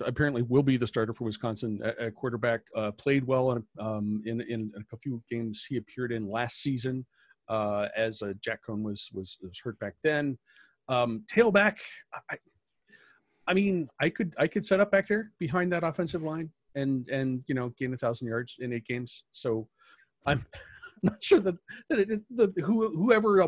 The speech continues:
is, has the ball in his hands, uh, d-, that, how much that matters. Um, the, here's why, here's why Illinois is gonna lose. Um, number one, uh, w-, the Illinois stunned Wisconsin last year, effectively ending the Badger, any,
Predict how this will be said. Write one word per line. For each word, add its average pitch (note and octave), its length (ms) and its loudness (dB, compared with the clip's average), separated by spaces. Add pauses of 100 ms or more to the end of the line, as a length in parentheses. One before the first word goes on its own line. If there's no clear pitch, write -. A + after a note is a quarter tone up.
(120)
is, D#3+ 140 6
has F#3 280 6
the F3 100 0
ball D#3 180 2
in D3+ 40 2
his C#3 120 0
hands, C#3+ 300 0 (360)
uh, C#3+ 280 10
d-, D3+ 260 -2
that, D#3+ 160 6 (240)
how E3 140 2
much D3+ 200 4
that C#3 180 2
matters. B2 520 0 (340)
Um, D3+ 360 4 (580)
the, F#3 80 8
here's A3 260 6
why, A3 160 10
here's G#3 200 4
why A3 120 10
Illinois F3 260 6
is C#3 120 2
gonna C3 160 2
lose. F#2+ 240 -4 (260)
Um, B2+ 460 2
number F#3 200 0
one, D3+ 300 2 (1040)
uh, A2 320 2
w-, A#2 500 -2
the B2 160 0
Illinois C#3 280 2
stunned D3 400 4
Wisconsin B2+ 480 -4
last G#2+ 260 -4
year, A2 120 -2
effectively B2 500 -2
ending A#2+ 540 -2 (260)
the A#2 80 -2
Badger, A#2 440 0
any, D3+ 360 2